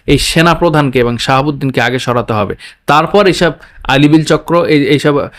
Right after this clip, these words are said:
ফ্যাসিবাদী দোসর পরে সরানো যাবে। কিন্তু যখনই আপনি এদেরকে রেখে দিবেন, দেশের এখনো পর্যন্ত নাইনটি ফাইভ পার্সেন্ট অফিস,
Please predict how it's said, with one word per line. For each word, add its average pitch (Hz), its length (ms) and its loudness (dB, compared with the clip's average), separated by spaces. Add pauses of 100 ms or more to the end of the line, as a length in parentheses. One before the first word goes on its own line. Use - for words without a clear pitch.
(160)
ফ্যাসিবাদী 160 540 2
দোসর 139 360 0 (220)
পরে 151 200 2
সরানো 113 320 -6
যাবে। - 260 -14 (380)
কিন্তু 131 220 0
যখনই 196 420 2
আপনি 165 220 0
এদেরকে 147 260 0
রেখে 135 200 0
দিবেন, 143 260 0 (280)
দেশের 151 300 2
এখনো 196 300 2
পর্যন্ত 175 380 0
নাইনটি 151 420 2
ফাইভ 190 380 0
পার্সেন্ট 190 420 2 (460)
অফিস, 156 480 0